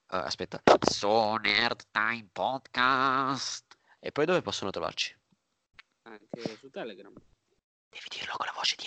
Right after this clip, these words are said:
Speaker 1: Eros, se no non conti nulla.
Speaker 2: Perché?
Speaker 1: Eh,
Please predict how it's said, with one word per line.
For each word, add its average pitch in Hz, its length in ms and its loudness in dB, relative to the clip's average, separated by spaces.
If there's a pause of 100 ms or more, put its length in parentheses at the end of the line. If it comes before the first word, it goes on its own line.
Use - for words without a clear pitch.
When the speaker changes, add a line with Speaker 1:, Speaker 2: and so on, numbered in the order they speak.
(120)
Speaker 1:
Eros, - 140 0 (140)
se - 140 0
no 85 100 -2
non 135 140 -4
conti 131 340 0
nulla. 151 380 0 (680)
Speaker 2:
Perché? 156 720 -16 (840)
Speaker 1:
Eh, 78 160 4